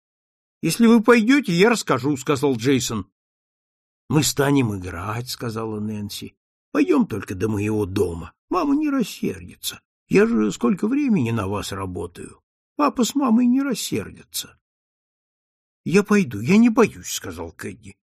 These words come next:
«Этот Джейсон боится. Он расскажет маме». «Я не боюсь», — сказал Джейсон. «Нет, ты боишься, ты маме расскажешь».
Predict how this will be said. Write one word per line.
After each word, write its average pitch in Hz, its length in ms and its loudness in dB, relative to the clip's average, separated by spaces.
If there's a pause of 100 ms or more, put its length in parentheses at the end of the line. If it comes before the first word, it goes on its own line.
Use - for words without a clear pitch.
«Этот 370 260 4
Джейсон 120 460 2
боится. - 500 -8 (220)
Он 302 180 4
расскажет 247 580 4
маме». 104 400 -4 (880)
«Я 143 200 0
не 196 100 6
боюсь», — 220 520 4
сказал 202 440 4
Джейсон. 175 500 2 (420)
«Нет, 220 240 4
ты 381 100 6
боишься, 170 540 0
ты 226 160 6
маме 135 320 4
расскажешь». 117 580 -6